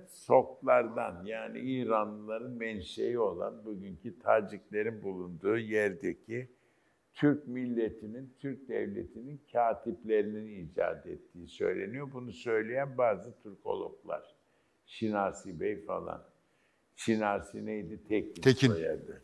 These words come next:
Speaker 1: Evet.
Speaker 2: Gönül Alpay Tekin'in kocası.
Speaker 1: Evet. Yani
Speaker 2: Rahmetli.
Speaker 1: ama tabii maalesef Şinasi Bey'in de bu konuda çokça derin tetkikler yaptığını,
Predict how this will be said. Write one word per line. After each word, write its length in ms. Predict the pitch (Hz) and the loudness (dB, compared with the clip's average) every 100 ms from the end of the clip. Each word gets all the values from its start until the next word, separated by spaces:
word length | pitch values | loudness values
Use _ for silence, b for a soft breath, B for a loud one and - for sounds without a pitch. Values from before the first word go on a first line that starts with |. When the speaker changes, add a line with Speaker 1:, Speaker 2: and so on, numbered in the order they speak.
| 139 | 8
Speaker 1:
Evet. 300 | 120 95 82 | 10 10 8
Speaker 2:
Gönül 240 | 120 131 | 8 12
Alpay 320 | 127 123 120 | 12 12 10
Tekin'in 320 | 110 110 117 127 | 10 8 8 10
kocası. 360 | 131 131 107 | 12 12 12
Speaker 1:
Evet. 100 | 85 - - | 6 2 2
Yani 300 | 139 131 120 | 8 8 10
Speaker 2:
Rahmetli. 260 | 110 143 | 8 8
Speaker 1:
ama 140 | 127 - | 6 6
tabii 280 | 139 123 | 4 4
maalesef 760 | 113 127 139 123 104 87 143 127 | 0 2 2 2 -2 -4 -8 -8
Şinasi 720 | - 120 123 120 120 - 104 | -8 -2 6 6 6 -2 0
Bey'in 340 | 113 120 127 | 2 2 0
de 260 | 101 120 123 | 2 2 0
bu 160 | 120 - | -6 0
konuda 600 | 110 92 85 104 117 - - _ - | 2 2 0 0 -2 -6 -20 _ 6
çokça 800 | 117 120 - - - 139 120 104 | 12 12 10 0 6 8 8 8
derin 360 | 113 120 131 | 8 8 4
tetkikler 840 | - - 104 - 110 98 117 117 110 | 0 0 0 -2 -12 -4 6 8 6
yaptığını, 760 | 95 82 - - 87 92 117 | 2 -2 -4 -8 -6 -4 -6